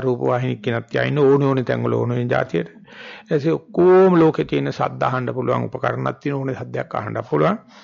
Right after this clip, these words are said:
ඊට පස්සේ ලෝකේ තියෙන සියලුම සුවඳ විලවුන් මේ මාලිගාවේ තියෙනවා.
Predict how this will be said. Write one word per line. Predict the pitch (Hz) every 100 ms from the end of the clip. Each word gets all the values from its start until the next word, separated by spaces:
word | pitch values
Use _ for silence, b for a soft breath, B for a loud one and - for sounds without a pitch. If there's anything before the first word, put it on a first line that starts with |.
| B B B
ඊට | - 147 147
පස්සේ | 156 170 143
ලෝකේ | 139 139
තියෙන | 143 139
සියලුම | 139 147 156 165 165
සුවඳ | 156 143 139
විලවුන් | 127 131 127
මේ | 123
මාලිගාවේ | 120 117 113 113 110 110
තියෙනවා. | 127 127 165